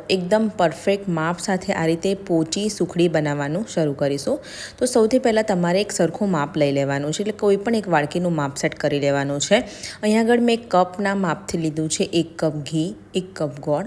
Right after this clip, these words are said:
અને બે કપ આપણે ઘઉંનો જે ઝીણો રોટલીનો લોટ આવે તે લીધો છે. તમે જોઈ શકો છો, આ રીતનું મેં કપ ભરી અને ઘી લીધું છે. ઘી થોડું મેલ્ટેડ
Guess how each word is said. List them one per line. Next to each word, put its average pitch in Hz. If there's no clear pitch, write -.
અને 233
બે 190
કપ 165
આપણે 151
ઘઉંનો 175
જે 185
ઝીણો 175
રોટલીનો 208
લોટ 147
આવે 147
તે 156
લીધો 135
છે. 196
તમે 226
જોઈ 226
શકો 196
છો, 190
આ 175
રીતનું 165
મેં 185
કપ 156
ભરી 170
અને 165
ઘી 180
લીધું 147
છે. 247
ઘી 208
થોડું 220
મેલ્ટેડ 170